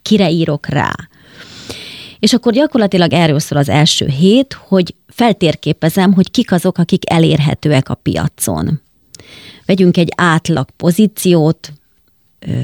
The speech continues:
egy Java fejlesztőt, vagy vegyünk egy gépészmérnököt, tehát azért ilyen emberek vannak. Egyrészt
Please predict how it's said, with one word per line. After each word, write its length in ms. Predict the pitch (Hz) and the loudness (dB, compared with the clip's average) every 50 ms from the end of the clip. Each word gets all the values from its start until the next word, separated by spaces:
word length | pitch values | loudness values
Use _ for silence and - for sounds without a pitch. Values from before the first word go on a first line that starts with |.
| - - - _ _ _ - | -6 -8 -12 _ _ _ -10
egy 160 | - 135 147 | -8 -4 0
Java 380 | 170 175 165 131 123 - - | 0 2 2 0 -2 -4 -6
fejlesztőt, 920 | 131 - - 139 170 185 185 160 160 - - - - 139 127 143 _ - - - | -8 -4 -2 0 2 2 2 2 0 -2 -6 -10 -8 -8 -8 -8 _ -14 -16 -12
vagy 160 | - 107 - | -12 -8 -4
vegyünk 340 | - 143 147 147 151 147 - | -4 -4 -2 -4 -6 -6 -8
egy 120 | 147 151 | -8 -2
gépészmérnököt, 1080 | - 175 185 190 - 202 185 - - 165 170 196 - 151 160 - - 180 165 170 - - - - - - - | 0 2 2 2 2 0 0 0 0 0 0 2 2 2 0 0 -2 -2 -4 -4 -4 -8 -20 -20 -20 -16 -8
tehát 200 | - - - - - | -6 -6 -6 -6 -4
azért 380 | - 190 156 180 - - _ - | -2 0 2 2 0 0 _ -2
ilyen 260 | - 196 208 220 208 156 | 0 2 2 2 2 2
emberek 580 | 160 185 196 190 180 180 175 175 175 170 - - | 4 4 4 4 4 4 4 2 2 0 -4 -10
vannak. 1000 | 170 151 156 147 147 117 101 101 95 85 - - - - _ _ - - _ _ _ _ _ _ _ _ - - - - - - - - - - _ _ _ _ _ _ _ _ _ _ | -6 -4 -2 0 0 0 0 0 -2 -2 -4 -6 -8 -12 _ _ -20 -20 _ _ _ _ _ _ _ _ -20 -20 -20 -20 -20 -20 -20 -20 -20 -20 _ _ _ _ _ _ _ _ _ _
Egyrészt 440 | - 196 233 254 254 254 240 - - | -2 0 0 2 2 2 2 0 -2